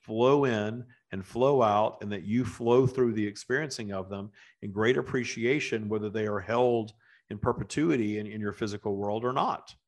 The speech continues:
This is, this is what we are offering to all of you, but it is up to you to decide that you want to align with this and make that which we offer your new belief system, because there is no mandate.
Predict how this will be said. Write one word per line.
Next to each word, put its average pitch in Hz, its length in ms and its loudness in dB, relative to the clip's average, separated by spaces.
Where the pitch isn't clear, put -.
This 135 220 0
is, 139 260 -4
this 139 200 -2
is 147 160 -4
what 139 160 4
we 135 140 4
are 127 160 8
offering 131 400 2
to 120 140 2
all 165 200 4
of 101 100 -2
you, 92 140 -6
but 104 140 -2
it 104 40 2
is 101 140 -4
up 127 200 0
to 120 80 -6
you 139 300 0
to - 160 -12
decide 120 600 2
that 104 120 -6
you 113 120 -2
want 107 240 -4
to 104 120 -4
align 107 480 -2
with 107 200 -6
this 95 360 -6
and 98 240 -2
make 131 260 4
that 113 200 2
which 104 220 -2
we 101 140 -2
offer 143 320 0
your 101 240 -2
new 107 180 0
belief 120 300 0
system, - 340 -8
because 107 240 -4
there 127 140 6
is 110 140 2
no 131 220 2
mandate. 151 540 -2